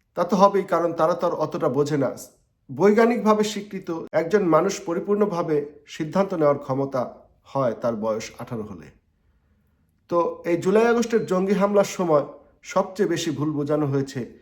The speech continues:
এই ষোলো সতেরো বছরের যুবকদের। তো তাদেরকে ভুল বুঝিয়ে যে কোনো রকম কাজ করানো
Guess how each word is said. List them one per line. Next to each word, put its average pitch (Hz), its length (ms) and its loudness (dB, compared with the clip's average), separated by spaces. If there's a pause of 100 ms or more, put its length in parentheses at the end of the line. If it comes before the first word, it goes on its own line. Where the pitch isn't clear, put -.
(320)
এই 156 180 0 (720)
ষোলো 156 400 -2
সতেরো 135 280 -4
বছরের 123 440 -4 (240)
যুবকদের। 117 500 -4 (440)
তো 160 40 -6 (140)
তাদেরকে 247 360 4 (120)
ভুল 214 160 2 (100)
বুঝিয়ে 214 320 4 (600)
যে 139 180 0 (100)
কোনো 220 160 4
রকম 208 320 2 (800)
কাজ 156 240 4
করানো 135 340 0